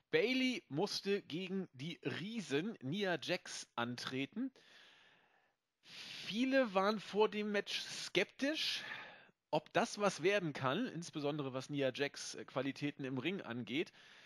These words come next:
Ich hab das Ganze über meinen Fernseher, äh, über mein Internet geguckt und Pro sieben Max und mein Dings ist immer wieder mal abgestürzt. Leider Gottes auch bei, bei diesem Match, sodass ich nicht alles,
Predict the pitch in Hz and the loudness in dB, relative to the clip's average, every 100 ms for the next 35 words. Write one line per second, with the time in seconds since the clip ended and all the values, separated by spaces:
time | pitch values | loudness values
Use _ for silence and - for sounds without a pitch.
0 | - _ _ _ - 208 - - 185 - | -20 _ _ _ 0 0 0 -2 -2 2
1 | 190 - 170 220 202 185 180 170 165 - | 0 4 0 2 -2 0 2 2 0 0
2 | 170 208 202 143 131 123 - 131 151 151 | 0 0 0 2 4 2 2 0 2 2
3 | 151 143 196 226 156 127 - - 123 123 | 2 0 -4 0 0 0 -2 -8 -8 -6
4 | - 180 - - - 143 143 - - 147 | 0 0 0 -12 -6 -4 -4 -6 -4 -2
5 | 143 147 139 139 - 143 143 147 147 135 | -2 -4 0 0 0 -2 0 -2 -2 -2
6 | 208 - 135 139 123 120 123 113 123 - | -4 -2 -6 -2 -2 0 0 0 -4 -6
7 | 120 131 151 - 120 165 165 156 160 - | -6 0 -2 0 0 0 2 -2 -4 -4
8 | 147 160 156 147 143 - 131 120 202 180 | -4 -2 0 2 0 -2 -4 -4 -6 -2
9 | 135 180 - 131 151 160 170 190 - 220 | 0 -2 -4 -4 -2 -2 0 0 2 6
10 | 165 - | 6 4